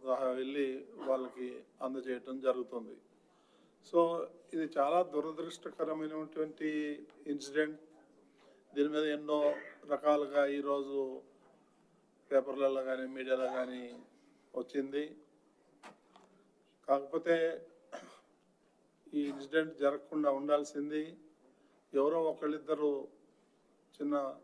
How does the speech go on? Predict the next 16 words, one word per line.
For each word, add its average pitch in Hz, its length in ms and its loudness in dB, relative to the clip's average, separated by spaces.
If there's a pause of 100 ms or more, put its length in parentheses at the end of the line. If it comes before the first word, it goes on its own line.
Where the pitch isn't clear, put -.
(360)
పొరపాటు 156 380 4
వల్ల 147 540 2 (460)
ఇంత 147 220 -4
పెద్ద 143 200 -4
ఇన్సిడెంట్ 139 600 -4
జరిగింది. 123 440 -12 (1000)
ముఖ్యమంత్రి 170 560 2
గారు 165 460 4 (480)
దీని 151 300 0
మీద 156 220 0 (100)
జ్యుడిషియల్ 147 440 -2 (100)
ఎంక్వైరీ 143 300 0
చేశారు. 147 500 0 (1300)
ఆ 143 40 2
జ్యుడిషియల్ 165 520 2
ఎంక్వైరీ 165 400 0